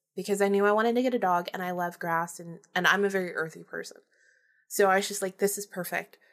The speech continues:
as far as that goes." But I still had, like, an off feeling about a house, about the house, and I couldn't figure out where the off feeling was.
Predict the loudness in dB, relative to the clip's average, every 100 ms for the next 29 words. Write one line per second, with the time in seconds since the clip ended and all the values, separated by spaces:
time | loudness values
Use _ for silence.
0 | _ _ -2 2 2 2 4 4 4 2
1 | -2 0 2 2 4 4 4 2 4 4
2 | 2 2 -2 0 0 0 -2 -2 -10 -4
3 | -2 -2 0 -2 -2 -6 -8 -10 -4 0
4 | 0 0 -10 -12 -10 -8 2 4 6 4
5 | 2 -4 -2 -2 -2 -10 -10 -8 -8 -12
6 | -12 -8 -10 -10 _ -14 -14